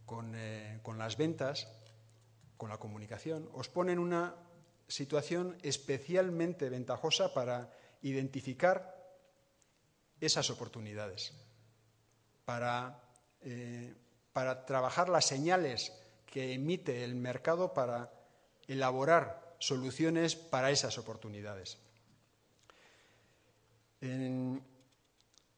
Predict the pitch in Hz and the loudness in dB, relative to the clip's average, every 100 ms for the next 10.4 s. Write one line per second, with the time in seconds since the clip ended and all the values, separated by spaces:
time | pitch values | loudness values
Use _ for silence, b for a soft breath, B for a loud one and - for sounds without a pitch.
0 | _ _ - 135 135 135 135 185 - 202 | _ _ -6 0 2 0 6 6 6 0
1 | 180 165 165 160 156 - - - 143 - | 2 2 4 2 -4 -12 -12 -6 -6 -6
2 | 135 151 202 165 131 135 127 131 151 175 | -4 0 2 0 0 -2 -2 0 2 2
3 | 139 127 127 135 127 127 123 143 165 127 | 0 -2 -4 -4 -4 -6 -2 0 0 -2
4 | - - _ - 123 123 - 123 120 - | -8 -20 _ -12 -10 -8 -6 -6 -6 -2
5 | 156 165 165 - 151 135 156 147 135 139 | 0 0 -4 -10 -8 -2 0 2 0 -2
6 | 127 107 120 143 143 139 127 120 - - | -6 -6 -2 2 2 2 -2 -2 -4 -10
7 | - _ 139 131 127 127 123 135 127 127 | -20 _ -14 -8 -6 -4 -2 -2 0 -2
8 | 127 160 127 107 - B B B - 123 | 2 2 2 -2 -8 B B B -8 -2
9 | 165 170 175 143 139 135 165 - 123 - | 0 0 -2 0 -2 4 4 4 2 2
10 | - 123 117 | 2 -6 -10